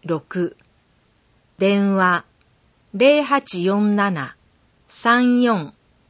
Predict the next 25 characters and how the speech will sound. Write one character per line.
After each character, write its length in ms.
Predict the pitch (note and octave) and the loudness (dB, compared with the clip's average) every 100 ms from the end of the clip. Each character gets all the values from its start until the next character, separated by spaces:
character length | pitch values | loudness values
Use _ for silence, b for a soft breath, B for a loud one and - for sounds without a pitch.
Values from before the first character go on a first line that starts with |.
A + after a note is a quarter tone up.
| _ _ | _ _
零 360 | F#3+ C4+ D4+ C#4 | 2 4 4 0
八 420 | C#4+ C#4 F#3 D#3 | -2 -2 -4 -2
零 360 | F#3 G3+ G3+ | 0 0 0
四。 280 | G3+ F3+ C#3+ - _ _ _ _ _ _ _ _ _ _ | 0 -2 -4 -14 _ _ _ _ _ _ _ _ _ _
む 140 | F#3+ | -4
く 200 | G3 E4 | -2 -2
な 140 | D#4 D#4 | 0 -2
し 180 | D4+ D4 | -2 -4
公 320 | - C#4+ C#4+ | 4 6 6
民 320 | C#4 C4+ A#3+ | 6 4 2
館。 380 | - D3+ C3 B2+ C#3 _ _ _ _ _ _ _ _ | -2 -6 -8 -10 -18 _ _ _ _ _ _ _ _
チ 160 | - F#3 | -12 -6
ク 200 | D#4 E4+ | -6 -4
チ 200 | E4 D#4+ | -6 -4
ク 160 | D#4+ | -6
ソ 380 | C#4+ E4 D#4 C#4+ | -2 0 2 2
ー 20 | |
イ 160 | A#3+ F3 | 2 -2
ン 160 | E3 | -6
グ。 260 | D3 C3 - _ _ _ _ _ _ _ _ - | -10 -14 -18 _ _ _ _ _ _ _ _ -12
第 340 | E3+ A#3+ D#4 D4+ | 0 2 2 2
四 260 | D4+ D4+ | 2 0
火 180 | C#4+ C#4 | -2 0
曜 360 | C4+ B3+ A#3 D#3 | 2 4 4 0
日、 220 | C#3 | -6